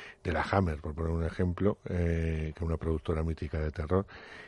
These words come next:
y por otro lado, una película que se adelantó muchos años y por la que todos los directores españoles estaban fascinados, que es ¿Quién puede matar a un niño?, ¿no? Cómo está contada esa película en un tema que hoy no sé si lo dejarían hacer,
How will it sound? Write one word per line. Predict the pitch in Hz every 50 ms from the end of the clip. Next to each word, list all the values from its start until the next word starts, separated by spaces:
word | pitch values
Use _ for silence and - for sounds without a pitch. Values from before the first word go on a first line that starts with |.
| - -
y | 104
por | 95 - 95 90
otro | 92 87 95 95
lado, | 95 95 98 104 117 -
una | - - 92 82 80 82
película | 76 82 85 85 - - 95 98
que | - - 87 -
se | - 95
adelantó | 85 82 82 82 82 - 87
muchos | 87 85 82 87 - -
años | 85 87 98 87 -
y | 98
por | 82 85 82
la | 85 -
que | - 82
todos | - 92 87 90
los | 85
directores | 90 90 87 - 98 90 78
españoles | 90 82 - 87 85 87 92 95 107 107 - - - - - - - - - - -
estaban | 95 - - 90 90 90 85
fascinados, | - 87 85 - - 80 85 95 117 131 101 76 -
que | - - 78
es | - -
¿Quién | - - 85 80
puede | - 90 85 82
matar | 80 80 76 85 80 78
a | 78
un | 78 78 82
niño?, | 101 135 143 117 87
¿no? | 80 90 98
Cómo | - - 78 85 87 87 90 - - - - - - - - - - -
está | 87 80 - - 92 90
contada | 87 - 98 95 92 95 95 98 95
esa | 87 - - 85
película | - 92 85 95 92 - - 104 104 110 107
en | 104 95 92 82
un | 85 85 85 85 80
tema | - 92 92 101 107 101
que | - 92
hoy | 92 95 101 101 -
no | - 90 85 85 82 85 85
sé | 82 98 90
si | - 90
lo | 87 87
dejarían | 85 78 - 87 85 85 85 85
hacer, | 80 73 - 98 98 101